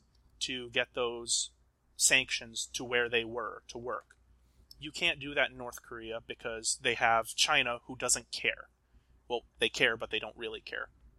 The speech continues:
And what if another country with a superpower backer or someone with nuclear weapons backing them, for some reason Bhutan decides to go off the deep end and just build a whole bunch of nuclear weapons and become the regional hegemon, and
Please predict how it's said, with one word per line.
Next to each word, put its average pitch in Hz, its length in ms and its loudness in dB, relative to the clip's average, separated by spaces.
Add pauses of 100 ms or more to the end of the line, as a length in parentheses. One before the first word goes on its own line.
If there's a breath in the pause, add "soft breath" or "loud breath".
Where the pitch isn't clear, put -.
(140)
And 170 100 -10
what 180 140 -2
if 185 140 -2
another 165 260 2
country 120 400 -8
with 110 180 -8
a 107 140 -6 (100)
superpower 123 720 2
backer 110 320 4
or 117 120 -4
someone 143 320 2
with 127 100 -10
nuclear 127 320 -10
weapons 110 500 -6
backing 110 380 4
them, 107 220 -12 (1200)
for 170 100 2
some 156 220 10
reason 139 280 2
Bhutan 120 420 2
decides 117 420 8
to 131 80 -2
go 139 140 2
off 127 160 4
the - 60 -6
deep 135 260 -8
end 120 200 2
and 117 180 -2
just - 200 -2
build 120 180 -2
a 120 40 -4
whole 131 140 -6
bunch 127 240 -2
of 127 60 -4
nuclear 120 280 -8
weapons 110 420 0
and 113 60 -6
become 107 280 -6
the 110 80 -14
regional 113 440 -4
hegemon, 110 520 -6
and 107 180 -16